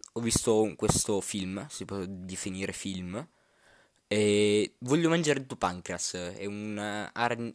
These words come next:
è un, eh, film in stile cartone giapponese, che parla di sta qua che ha una malattia al pancreas e alla fine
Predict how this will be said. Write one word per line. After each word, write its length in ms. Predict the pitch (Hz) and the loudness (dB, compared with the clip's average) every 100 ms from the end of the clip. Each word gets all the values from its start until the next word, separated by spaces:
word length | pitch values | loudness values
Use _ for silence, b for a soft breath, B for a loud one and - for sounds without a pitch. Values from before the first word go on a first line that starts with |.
| _ - | _ -8
è 200 | 110 107 | -2 -2
un, 340 | 107 107 104 | -2 -4 -4
eh, 420 | 104 104 101 101 _ _ _ _ _ - | -4 -2 -4 -6 _ _ _ _ _ -6
film 420 | - 143 135 135 131 | 2 4 4 4 4
in 140 | 131 117 | 4 2
stile 380 | - - 117 110 | 2 2 -2 0
cartone 420 | 117 - 135 120 | -2 -2 -2 -2
giapponese, 800 | 98 - 120 95 87 90 101 - _ _ _ _ _ _ _ _ _ - | -4 -6 -8 -6 -10 -10 -10 -12 _ _ _ _ _ _ _ _ _ -4
che 200 | 127 120 | -2 4
parla 420 | 127 101 101 117 | 6 4 2 0
di 80 | 120 | 2
sta 180 | - | 0
qua 140 | 135 131 | 0 -2
che 100 | 113 | -2
ha 60 | |
una 320 | 110 107 120 120 | -4 -4 -4 0
malattia 440 | 120 113 - 151 | 0 -2 0 2
al 120 | 135 | 2
pancreas 1080 | 139 117 92 98 - 104 113 - - 139 175 | 0 -2 -2 -10 -10 -10 -10 -10 -6 -6 -6
e 560 | 196 95 95 95 92 95 _ _ _ _ _ _ - | -8 -8 -8 -8 -10 -14 _ _ _ _ _ _ -4
alla 220 | 117 113 | 0 2
fine 400 | - 139 104 | 2 0 0